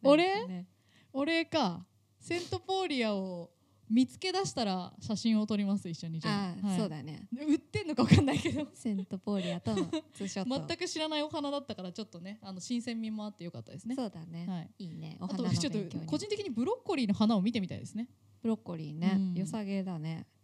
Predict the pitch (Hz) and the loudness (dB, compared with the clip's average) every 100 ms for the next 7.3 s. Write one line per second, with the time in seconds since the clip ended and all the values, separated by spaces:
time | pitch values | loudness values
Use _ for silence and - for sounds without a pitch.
0 | - 220 240 247 247 233 196 175 - - | -2 0 2 2 4 2 2 -2 -10 -12
1 | - 208 285 359 - 208 202 180 170 185 | 0 0 2 -2 0 0 -2 -2 -6 -4
2 | 180 175 170 170 95 - - _ _ _ | -4 -4 -4 -6 -6 -8 -12 _ _ _
3 | 240 302 240 214 185 165 - - - _ | -2 0 2 0 -4 -6 -12 -18 -20 _
4 | _ - 302 240 208 202 185 202 208 _ | _ -8 -6 -4 -6 -6 -6 -6 -8 _
5 | 180 180 - 180 175 165 175 196 - - | -12 -12 -14 -16 -14 -12 -10 -8 -8 -14
6 | - 208 - - 247 - - - 226 180 | -8 -4 -2 -4 -2 4 6 6 2 2
7 | 180 - - | -4 -10 -12